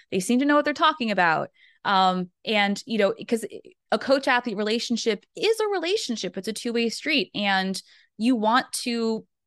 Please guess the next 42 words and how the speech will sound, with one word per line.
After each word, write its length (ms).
enjoy 580
talking 400
to 120
your 120
coach 540
and 260
trust 540
them. 440
Um, 480
just 240
like 220
they 260
should 180
hopefully, 340
you 40
know, 140
go 160
through 140
that, 80
we 160
go 160
through 140
this 200
kind 220
of 60
e-, 60
coaching 320
exploration 520
kind 120
of 60
screening 300
process. 400
Is 120
this, 280
is 100
this 140
an 60
athlete 280
I 60
wanna 180
work 200
with? 220